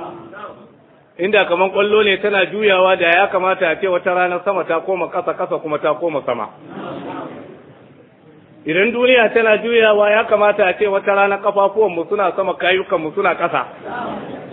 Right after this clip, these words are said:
An juya kenan. Mu abin da muka sani rana ita take juyawa ba duniya take juyawa ba. To duniyan nan tana da faɗi kwarai da gaske. Ko aljannan da za a baka a ce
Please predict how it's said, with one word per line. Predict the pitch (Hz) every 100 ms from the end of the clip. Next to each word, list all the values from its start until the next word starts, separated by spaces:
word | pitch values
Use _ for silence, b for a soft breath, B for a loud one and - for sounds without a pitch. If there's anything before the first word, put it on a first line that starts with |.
| - - - - - - - - - - - -
An | 226
juya | 220 262 208 175
kenan. | 175 160 175 - - - - - - - - - - - - - -
Mu | 196
abin | 202 220 220
da |
muka | 220 214 196
sani | 208 202 170
rana | 170 196 196 196 196
ita | 214
take | 208 208 185 156
juyawa | 196 196 170 165 170
ba | 156
duniya | 151 180 196 170
take | 170 165 143
juyawa | 151 143 120 117
ba. | 120 117 - - - - - - -
To | 160
duniyan | 214 233 233 196
nan | 190
tana | 202 185 143
da |
faɗi | 156 170 180 180
kwarai | 180 190 190
da |
gaske. | 147 123 139 135
Ko | 226 254
aljannan | 214 196 170 220 226 202 180
da | 175
za | 202 180
a |
baka | 180 180 180
a | 156
ce | 190 180 123